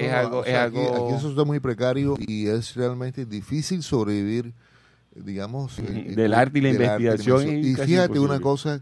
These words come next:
Speaker 2: que yo, en mi concepto, ¿no? Y admite prueba en contrario,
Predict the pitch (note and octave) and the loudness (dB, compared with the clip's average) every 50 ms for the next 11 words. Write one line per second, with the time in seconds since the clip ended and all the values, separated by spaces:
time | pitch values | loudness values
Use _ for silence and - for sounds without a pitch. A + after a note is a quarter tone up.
0 | - _ - G#2 F#2+ F#2+ - _ _ _ - G2+ F#2+ G2 G2 F#2 F#2+ F#2+ F#2+ - | -10 _ -8 -8 -8 -8 -8 _ _ _ -20 -18 -16 -14 -14 -14 -14 -14 -16 -16
1 | G2+ G2+ A2 C3 C#3 D3 C3+ - - G#2 G2+ G2+ G#2 F#2+ - F#2+ F#2 - C#3 C#3+ | -12 -2 0 2 2 2 2 0 -4 -6 -6 -4 -4 -4 -4 -6 -2 2 2 2
2 | C#3 C#3 - F2+ F2+ F2 F2+ G2+ A2+ A#2 _ _ - - _ - - _ _ _ | 2 0 -4 -6 -6 -4 -6 -10 -12 -14 _ _ -20 -20 _ -20 -20 _ _ _
3 | - G#2+ G#2+ G2+ F#2+ G2+ G#2+ G#2 - B2 A2 G2 A2+ A#2 A#2 A#2+ A#2 A2+ G2+ A2 | -12 -8 -8 -8 -6 -8 -10 -6 -4 -6 -4 -2 0 0 0 0 0 -2 -8 -10
4 | G2 F#2+ G2 G#2+ G#2+ G2+ G#2 G2 G2 | -10 -6 -4 -4 -4 -4 -6 -8 -8